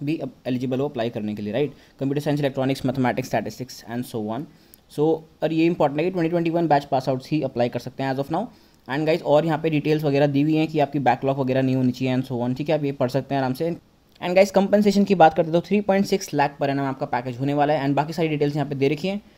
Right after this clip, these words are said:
तो simply guys, अगर आप यहाँ पे simply apply पे click करते हैं तो आपके पास ये वाला page open हो जाएगा and simply यहाँ पे इन्होंने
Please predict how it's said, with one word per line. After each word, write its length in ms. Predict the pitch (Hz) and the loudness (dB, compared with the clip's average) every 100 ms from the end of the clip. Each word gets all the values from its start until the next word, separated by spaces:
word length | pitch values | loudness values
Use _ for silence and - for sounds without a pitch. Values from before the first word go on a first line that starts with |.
| _ - | _ -14
तो 60 | |
simply 320 | 165 202 202 220 | -2 -2 0 4
guys, 180 | 208 190 | 4 4
अगर 200 | 170 170 | 2 2
आप 100 | 170 | 0
यहाँ 120 | 165 | -2
पे 100 | 156 | -4
simply 300 | 165 160 165 - - | -4 -2 -4 -6 -6
apply 240 | 139 143 | 0 0
पे 120 | 139 | 0
click 200 | 151 151 | -6 -4
करते 220 | 147 131 | -2 0
हैं 80 | 143 | -2
तो 120 | 139 | 0
आपके 200 | 143 - | -2 -2
पास 200 | 131 127 131 | -6 -6 -2
ये 40 | |
वाला 120 | 120 | 0
page 320 | 123 123 120 - | 0 0 -4 -6
open 240 | 147 180 190 | -2 2 2
हो 40 | |
जाएगा 320 | 165 143 143 160 | 4 2 2 0
and 140 | 135 | -4
simply 200 | 147 151 | -4 -4
यहाँ 120 | 160 151 | -4 -4
पे 60 | 156 | -4
इन्होंने 200 | 143 | -2